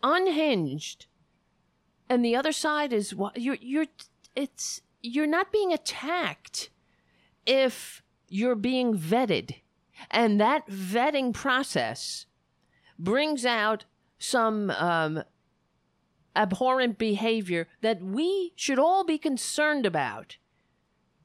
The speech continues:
especially because you're gonna sit in judgment and shape this country for generations. And that's, that's him. He's, he shouldn't even be. He should not have even been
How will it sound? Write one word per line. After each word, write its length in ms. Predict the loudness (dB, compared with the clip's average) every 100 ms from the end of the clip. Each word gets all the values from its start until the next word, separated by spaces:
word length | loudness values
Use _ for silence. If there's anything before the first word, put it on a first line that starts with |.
| _ _ _ _ _ _
especially 720 | -20 0 0 2 0 2 0 -4
because 380 | -4 2 2 2
you're 220 | 4 4
gonna 200 | 4 2
sit 480 | 2 -2 0 0 0
in 220 | 0 0 0
judgment 680 | 0 0 0 -2 -2 -4 -10 -6
and 180 | -2 -2
shape 460 | -2 0 0 -2
this 240 | -4 -4 -4
country 560 | -2 -2 0 -4 -6 -8 -20
for 180 | -4 -2
generations. 1200 | -2 -2 0 0 0 0 -2 -4 -6 -8 -16 -18 -18 _ -6
And 160 | 0 4
that's, 360 | 4 2 -6
that's 320 | 0 2 2
him. 280 | 2 4 2 -4 -18 -20 _ -20 -16
He's, 440 | 4 4 6 2
he 120 | 0 0
shouldn't 460 | 2 0 0 2
even 460 | 2 2 2 0 -2 0
be. 500 | 2 4 2 -2 -8 -20 -20 _ _ _ _ _ _ _ _ _
He 180 | 0
should 340 | 2 2 0 2
not 300 | 2 2 4
have 180 | 2 2
even 360 | 0 2 0
been 580 | 0 2 4 2 0 -6